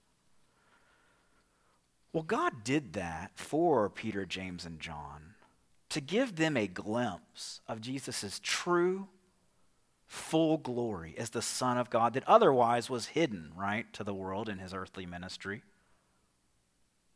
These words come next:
He went ahead and gave them a glimpse of what we one day will behold when he returns. But what I want to get to is Peter's reaction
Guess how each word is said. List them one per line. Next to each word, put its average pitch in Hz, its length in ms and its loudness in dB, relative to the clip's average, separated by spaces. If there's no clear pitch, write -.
He - 180 -10
went 202 100 0
ahead 175 200 4
and 135 100 -4
gave 131 240 4
them 127 140 -4
a 104 40 -4
glimpse 113 360 -4
of 104 80 -10
what 113 180 0
we 139 420 2
one 135 280 2
day 95 200 -2
will 92 200 -6
behold 92 720 -2
when 95 120 -16
he 95 120 -10
returns. - 480 -12
But 143 180 2
what 208 120 6
I 214 80 4
want 156 180 0
to 120 140 -8
get - 180 -6
to 104 160 -6
is 95 120 -6
Peter's 139 500 -4
reaction 82 720 -10